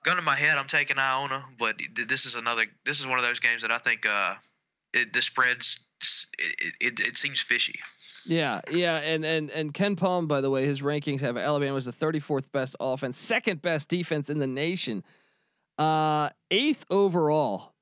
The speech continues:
Speaker 2: out of all the teams, and Iona, which once again, you know, Will just brought up that point of, uh,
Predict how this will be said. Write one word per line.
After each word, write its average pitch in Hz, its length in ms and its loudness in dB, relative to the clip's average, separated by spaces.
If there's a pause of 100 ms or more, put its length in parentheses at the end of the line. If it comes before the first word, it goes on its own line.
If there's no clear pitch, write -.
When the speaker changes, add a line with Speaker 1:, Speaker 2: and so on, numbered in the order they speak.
(160)
Speaker 2:
out 143 120 4
of 135 100 2
all 165 180 4
the 147 100 2
teams, 117 560 -2
and 143 260 0
Iona, 143 600 2 (280)
which 151 200 -2
once 170 240 0
again, 151 320 0
you 123 120 -2
know, 131 100 2
Will 151 160 2
just 147 160 -6
brought 143 160 2
up 127 100 0
that 123 180 -2
point 147 340 0
of, 117 240 -2
uh, - 80 -10